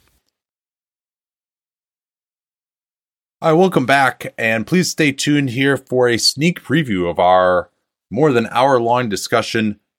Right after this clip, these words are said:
on Victor Wembanyama, available exclusively on Dunked On Prime. But we thought we'd give you at least a little bit of a flavor of it, and you can hopefully sign up using our special sale in honor of the mock-off season and, of course, all the other content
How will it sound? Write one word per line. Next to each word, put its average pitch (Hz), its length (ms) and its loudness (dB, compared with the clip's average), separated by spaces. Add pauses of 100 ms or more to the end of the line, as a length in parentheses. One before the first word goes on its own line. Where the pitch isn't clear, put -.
(100)
on 107 280 0
Victor 110 340 -4
Wembanyama, 98 800 0 (100)
available 95 440 0
exclusively 113 920 -2
on 101 280 -2
Dunked 104 280 0
On 98 140 -2
Prime. 110 220 0
But 123 100 0
we 139 80 -14
thought 202 160 0
we'd 127 180 -4
give 120 160 -4
you 104 320 0 (320)
at 110 60 -6
least 127 240 2
a 107 40 -2
little 110 140 2
bit 107 160 0
of 101 120 -2
a 104 60 -2
flavor 95 440 0
of 90 140 0
it, 87 180 0
and 80 100 -8
you 80 80 -6
can 80 260 -12 (580)
hopefully 104 260 0
sign 120 320 -2
up - 220 -2 (120)
using 110 580 -4 (100)
our 98 400 2
special 113 720 -2 (300)
sale 120 360 0
in 101 80 0
honor 104 300 0
of 98 360 -4
the 92 160 -2
mock-off 101 440 0
season 107 400 -6
and, 82 160 -8
of 80 80 -8
course, - 320 -6
all 87 140 0
the 82 100 -6
other 78 160 -8
content 80 680 -4